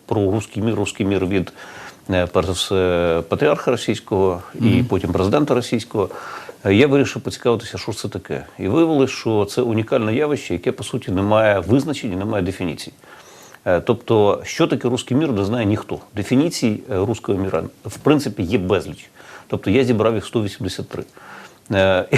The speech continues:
Speaker 1: <laughs> і якщо, е, скоротити, е, відповідь на питання, що таке руський мір, е, я б її зводив до двох, е, простих речей.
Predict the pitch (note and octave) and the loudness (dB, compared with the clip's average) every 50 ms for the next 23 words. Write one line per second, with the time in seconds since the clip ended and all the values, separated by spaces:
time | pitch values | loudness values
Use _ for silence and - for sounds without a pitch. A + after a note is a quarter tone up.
0 | - - - - - - - - - - A2+ C3+ C#3+ C#3+ B2+ A#2 A#2+ - - - | 0 0 -4 -8 -14 -16 -16 -14 -2 2 4 4 6 6 4 4 2 0 0 2
1 | D#3 D3+ D3+ D3 C3 B2+ - C3 A2+ A2 A2 A2 G#2+ G2+ G2+ G2+ G2+ G2+ F#2+ F#2+ | 4 4 6 4 4 2 0 -2 0 2 4 4 4 4 4 4 4 4 4 2
2 | F#2 F2 F2 - - - C3+ C3 C3 C3 - G3 F#3 - - A2 F#2 E2+ E2+ - | 2 0 -2 -4 -2 2 2 2 4 2 2 0 0 0 0 -2 -2 -2 -6 -12
3 | - - F#2+ E2 F#2 G2 F2+ F#2 F2+ F#2 F#2 F2+ F2 G#2 F#2+ - - F#2+ E2+ E2+ | -14 -14 -14 -10 -6 -4 -2 -2 -2 -2 -2 0 0 0 -2 0 -2 -2 -2 -2
4 | F#2 - A#2+ G#2+ G#2+ - - - - - A2+ F#2+ - - - G2+ G2+ F#2+ - - | -2 -2 -4 -4 -4 -4 -4 -2 0 0 0 0 0 -4 -6 -6 -6 -6 -6 -4
5 | - F2+ E2+ E2 - - - - - - - - - - - - G2+ F#2+ F#2 F#2 | -4 -4 -4 -4 -6 -8 -12 -18 -20 -20 -20 -20 -20 -20 -6 0 2 2 4 4
6 | F#2 F#2+ C#3 D#3+ D3+ C#3+ B2+ A#2 F#2+ F#2 G#2 C3+ C#3+ A2 G#2+ F2 E2+ F#2 A#2+ C3 | 2 2 2 2 4 4 4 4 2 2 0 0 2 2 2 0 0 0 2 2
7 | B2+ E2+ E2+ G2 G#2+ A2 G2 - - - - - - C#3 G#2+ F#2 F2+ F2+ F2+ F2 | 2 2 2 2 0 0 0 -2 -8 -12 -14 -14 -8 -4 -2 0 2 2 2 0
8 | E2+ - - G2 G2+ - - A2+ - F#2 F2+ F2 - - | -2 -2 -6 -8 -6 -6 -6 -6 -6 -6 -8 -8 -8 -12